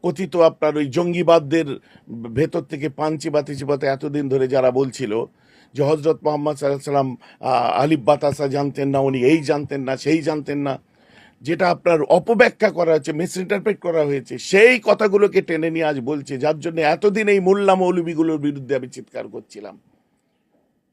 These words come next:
যার জন্য আমি প্রফেসর স্মিথ আর বসওয়াকের উ-, উদাহরণ দিয়ে আমি বিভিন্ন কথা বলেছিলাম, সেগুলোকে নিয়ে রোস্টিং করেছিল এরা।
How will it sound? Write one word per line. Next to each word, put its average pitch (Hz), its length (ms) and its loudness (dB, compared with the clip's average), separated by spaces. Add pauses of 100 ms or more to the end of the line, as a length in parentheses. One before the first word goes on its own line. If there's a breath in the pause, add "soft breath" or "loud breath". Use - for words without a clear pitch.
(180)
যার 185 220 0
জন্য 214 240 0
আমি 202 200 4
প্রফেসর 185 520 -2
স্মিথ 180 320 -6
আর 175 60 0
বসওয়াকের 160 600 -2
উ-, 151 180 0
উদাহরণ 151 440 -2
দিয়ে 147 120 -2
আমি 143 160 -2
বিভিন্ন 139 400 -2
কথা 131 240 -4
বলেছিলাম, 117 520 -6 (680)
সেগুলোকে 180 480 2
নিয়ে 175 160 4
রোস্টিং 180 400 0
করেছিল 147 400 -2
এরা। 123 340 -2